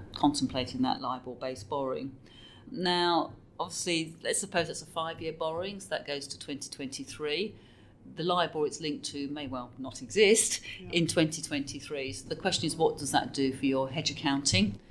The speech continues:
Speaker 1: Previously, the company might have designated the hedge risk as libor, so changes in the variable libor linked cash flows or changes in cash flows attributable to libor. Our recommendation for new hedges is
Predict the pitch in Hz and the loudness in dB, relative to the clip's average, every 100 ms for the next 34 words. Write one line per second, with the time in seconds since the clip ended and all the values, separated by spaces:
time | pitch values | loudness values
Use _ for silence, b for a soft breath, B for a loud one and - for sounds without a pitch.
0 | B B B B B - - - 269 269 | B B B B B -20 -10 -4 4 6
1 | 214 202 - 190 170 - 196 170 165 160 | 6 0 0 0 -2 -4 -4 -4 -2 -2
2 | 160 156 156 - 165 156 151 147 139 - | -2 -2 -6 -2 -2 -2 -4 -4 -4 -8
3 | 139 147 143 139 135 135 139 139 147 151 | -8 -6 -6 -6 -6 -6 -6 -6 -6 -4
4 | 151 139 120 123 - - - - 131 127 | -2 -2 -4 -10 -12 -14 -6 -2 -2 -2
5 | B B - - 170 156 139 143 139 143 | B B -6 2 2 2 -2 -4 -2 -4
6 | 139 135 139 135 131 135 131 135 - 180 | -4 -4 -4 -4 -6 -6 -6 -6 -6 -4
7 | - - 165 165 147 - 160 147 139 135 | -4 -2 -2 -2 -6 -6 -4 -4 -6 0
8 | 143 - 139 131 135 - - 139 - 135 | 2 2 -2 -2 -4 -4 -4 -6 -6 -6
9 | 135 139 147 143 131 127 - - B B | -8 -6 -6 -4 -4 -6 -8 -10 B B
10 | B B - 214 190 185 - 175 165 160 | B B 6 6 6 2 0 0 0 0
11 | 160 143 156 156 151 135 139 139 135 | -2 -2 2 4 4 4 4 2 -2